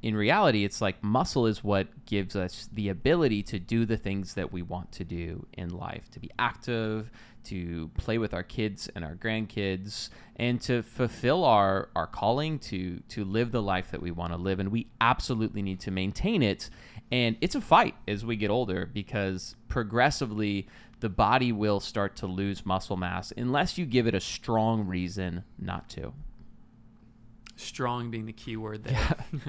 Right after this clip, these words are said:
Speaker 1: Yeah.
Speaker 2: <laughs> Yeah, uh, another thing that you'll notice as muscle mass decreases is that the, uh, the sag,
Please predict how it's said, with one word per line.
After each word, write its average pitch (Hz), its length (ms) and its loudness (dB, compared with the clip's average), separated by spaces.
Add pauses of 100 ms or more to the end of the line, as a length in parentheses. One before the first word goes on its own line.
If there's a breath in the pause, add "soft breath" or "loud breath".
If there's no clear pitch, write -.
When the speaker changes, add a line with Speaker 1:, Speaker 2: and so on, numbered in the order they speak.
(160)
Speaker 1:
Yeah. 101 140 0
Speaker 2:
<laughs> - 60 -18 (440 loud breath)
Yeah, 131 280 0 (100)
uh, 131 260 0
another 143 300 0
thing 131 440 -4
that 120 260 -2
you'll 117 100 -4
notice 117 360 -4
as 110 300 -6
muscle 113 300 -8
mass 110 220 -6
decreases 113 760 -8
is 113 180 -6
that 107 300 -6 (380 loud breath)
the, 120 220 0
uh, 107 200 -2
the 117 120 -4
sag, 120 580 -4